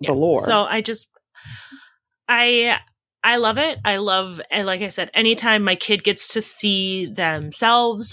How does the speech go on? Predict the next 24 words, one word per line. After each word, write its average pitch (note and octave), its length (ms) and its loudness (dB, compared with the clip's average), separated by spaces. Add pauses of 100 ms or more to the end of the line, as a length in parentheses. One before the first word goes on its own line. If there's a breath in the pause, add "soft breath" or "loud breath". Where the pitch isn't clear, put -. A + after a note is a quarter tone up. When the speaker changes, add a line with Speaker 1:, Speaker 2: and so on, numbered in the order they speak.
Speaker 1:
or F3+ 540 0
representation, G3 1300 0 (1080)
um, E3+ 380 0
of F#3+ 240 0
any G#3 220 4
kind A#3 460 -2 (120)
on G#3 380 4
screen, A3 800 0 (1400)
I'm F#3+ 340 4
all E3 200 0
for D#3+ 260 -4
it G3 180 -2
and E3 140 -2
I D#3 80 -2
love D3+ 220 -2
it. A3+ 260 -2
And E3+ 520 2
I F3+ 140 -2
just, - 500 -2 (960 loud breath)
I F3+ 100 0
think G3 240 -2
it's F#3+ 160 -6
really F3+ 220 0
important, F3+ 580 -4